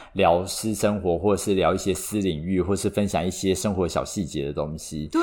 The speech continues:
Speaker 2: 啊，他想说关你屁事。
Speaker 1: <laughs>
Speaker 2: 嗯。
Speaker 1: 你跟老板最好的连结方式就是不断地去请教他一些公事上面的，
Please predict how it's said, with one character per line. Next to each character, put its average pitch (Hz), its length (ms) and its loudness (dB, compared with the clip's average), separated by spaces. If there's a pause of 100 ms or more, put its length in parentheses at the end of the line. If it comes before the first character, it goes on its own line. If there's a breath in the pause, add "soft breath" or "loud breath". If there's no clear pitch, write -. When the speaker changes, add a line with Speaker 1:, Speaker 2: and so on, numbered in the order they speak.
Speaker 2:
啊， 381 100 2
他 403 180 2
想 330 180 2
说 330 180 0
关 330 220 2
你 269 80 4
屁 302 280 2
事。 277 340 -2
Speaker 1:
<laughs> 190 500 2
Speaker 2:
嗯。 180 260 4 (1120 loud breath)
Speaker 1:
你 - 120 6
跟 - 100 12
老 214 140 8
板 175 120 6
最 214 160 6
好 143 140 4
的 117 80 6
连 117 180 4
结 117 200 2
方 131 200 0
式 - 140 -8
就 139 100 -2
是 135 140 -2
不 - 160 -6
断 135 180 2
地 101 80 2
去 104 140 -2
请 78 240 -2
教 101 160 6
他 92 220 0
一 98 40 -2
些 98 160 0
公 98 240 2
事 92 220 -2
上 85 180 0
面 85 140 -4
的， 73 260 -2